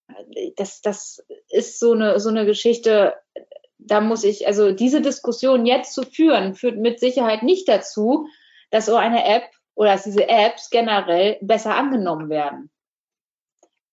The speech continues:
Na, also man muss ja auch immer mal ein bisschen über die Außenwirkung nachdenken.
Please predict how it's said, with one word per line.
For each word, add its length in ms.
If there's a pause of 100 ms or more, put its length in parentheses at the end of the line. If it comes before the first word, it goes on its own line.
(260)
Na, 220
also 160
man 140
muss 140
ja 140
auch 40
immer 180
mal 100
ein 80
bisschen 220
über 120
die 140
Außenwirkung 640
nachdenken. 720